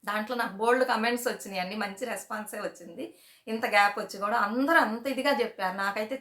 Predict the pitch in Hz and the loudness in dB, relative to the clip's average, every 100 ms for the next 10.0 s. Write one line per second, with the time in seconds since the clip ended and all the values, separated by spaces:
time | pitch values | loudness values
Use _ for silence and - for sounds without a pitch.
0 | 214 190 214 262 240 214 208 185 - 175 | -6 -4 2 4 6 4 2 -6 -8 -8
1 | 214 392 - _ - - - - - - | -6 -8 -10 _ -20 -20 -20 -20 -20 -2
2 | 247 262 269 262 320 330 285 285 277 277 | 4 6 8 6 6 4 6 6 4 2
3 | - 247 247 247 214 208 214 311 285 214 | 4 4 4 2 2 2 0 0 0 -2
4 | 214 220 208 233 233 202 - 196 247 277 | 0 0 2 2 0 -4 -4 -2 0 -2
5 | 262 - 233 247 269 269 247 254 202 208 | -6 0 2 4 4 6 4 2 -4 -4
6 | 202 202 196 208 196 185 190 180 180 196 | -8 -8 -10 -10 -12 -12 -12 -10 -10 -12
7 | - 240 247 214 170 170 170 185 - _ | -8 -6 -2 -2 -2 -4 -4 -8 -10 _
8 | _ - 180 190 185 226 214 220 208 - | _ -10 -2 -2 0 -4 -4 -6 -8 -8
9 | 202 - 196 180 175 165 - - - - | -16 -14 -12 -12 -12 -18 -16 -16 -16 -18